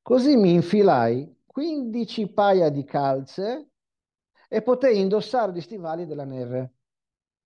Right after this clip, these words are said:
Le S S ci fecero marciare in mezzo alla neve profonda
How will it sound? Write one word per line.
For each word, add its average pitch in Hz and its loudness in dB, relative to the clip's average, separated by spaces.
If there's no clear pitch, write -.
Le 254 4
S 160 4
S 147 2
ci - 0
fecero 214 2
marciare 202 0
in 180 -6
mezzo 185 -2
alla 156 2
neve 190 -4
profonda 131 -6